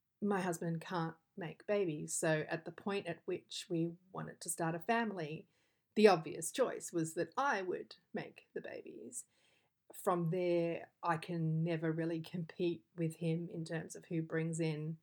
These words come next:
the most money. And therefore, the obvious choice to make the sacrifices is always me. That's, that's not on him. That's just biologically, I couldn't make that be anybody else.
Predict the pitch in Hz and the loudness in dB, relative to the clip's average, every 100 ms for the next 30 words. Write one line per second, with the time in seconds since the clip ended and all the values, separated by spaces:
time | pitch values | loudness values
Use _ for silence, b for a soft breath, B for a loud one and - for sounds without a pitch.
0 | _ 202 165 165 160 160 - 180 175 143 | _ -2 2 2 0 -2 -2 0 0 -4
1 | 113 226 b b b b _ _ - 170 | -6 -10 b b b b _ _ 0 2
2 | 170 165 156 - 170 165 - 196 185 180 | 2 2 0 0 0 0 2 2 4 4
3 | 165 - - 302 175 170 - 185 160 - | 4 0 -4 0 0 -2 -4 -4 -4 -4
4 | - 220 - 202 147 135 156 170 165 170 | 2 2 2 -4 -4 -6 -4 -2 2 2
5 | 165 156 156 180 185 - 90 - _ _ | 4 2 0 -2 -2 -8 -14 -18 _ _
6 | _ _ _ _ _ _ - 233 - - | _ _ _ _ _ _ 4 4 4 -4
7 | - 262 262 254 196 175 175 233 180 160 | 4 4 6 4 4 2 2 2 2 2
8 | 180 - - - 170 165 - _ _ _ | 0 0 -4 2 2 2 -6 _ _ _
9 | _ _ _ 202 190 175 180 156 - - | _ _ _ 8 8 8 4 -2 -4 -4
10 | 160 - 175 165 - _ _ _ _ _ | -4 -4 -4 -4 -8 _ _ _ _ _
11 | _ - 214 175 160 160 147 - 175 165 | _ 0 2 2 0 -2 -2 2 4 4
12 | 131 165 160 156 _ _ - 233 190 175 | 0 0 -2 -4 _ _ 4 6 6 2
13 | - - - - | -2 -6 -8 -14